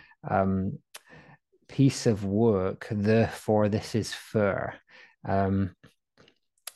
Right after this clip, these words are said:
doesn't take into account the wider context. And so progressive education would take into account all of the different aspects of a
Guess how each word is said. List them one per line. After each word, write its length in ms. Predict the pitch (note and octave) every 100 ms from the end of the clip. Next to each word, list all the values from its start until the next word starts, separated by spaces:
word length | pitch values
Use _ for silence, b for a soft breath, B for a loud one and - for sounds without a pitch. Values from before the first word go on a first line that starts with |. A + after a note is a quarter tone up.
| _ A2 G2+
doesn't 440 | B2 B2 B2+ A#2+
take 340 | - A2+ -
into 260 | A2+ G2+ G#2+
account 400 | G2 - G2+ G2+
the 100 | F#2+
wider 480 | F2+ F#2+ F#2+ F#2+ -
context. 800 | - - G2 - A#2 - - -
And 100 | G2+
so 140 | -
progressive 520 | G#2 - G2+ G2 - G#2
education 600 | G2 G2+ A2+ G#2 - G2+
would 140 | G2
take 320 | - G#2+ -
into 240 | G#2+ G2+ G#2
account 420 | G2 G#2 G2+ G2 B B B B -
all 380 | A2+ A#2 B2+ B2+
of 200 | A2 A2
the 140 | G2+ -
different 680 | G#2 G2+ - - G#2 G2+ - _
aspects 760 | A2+ G2+ - - G#2 - - -
of 140 | G2
a 160 | F#2+ F#2